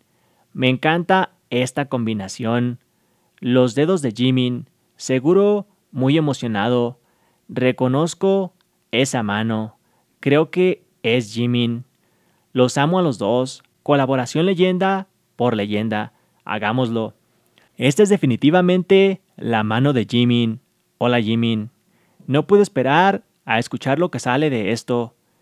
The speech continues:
Mira esa mano. Ese es Jimin cien por ciento.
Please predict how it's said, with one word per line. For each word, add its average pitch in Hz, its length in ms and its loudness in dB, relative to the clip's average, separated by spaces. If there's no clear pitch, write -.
Mira 156 220 4
esa 180 160 0
mano. 135 460 0
Ese 170 240 4
es 165 80 -2
Jimin 196 560 0
cien 123 320 -2
por 135 160 0
ciento. 120 500 -2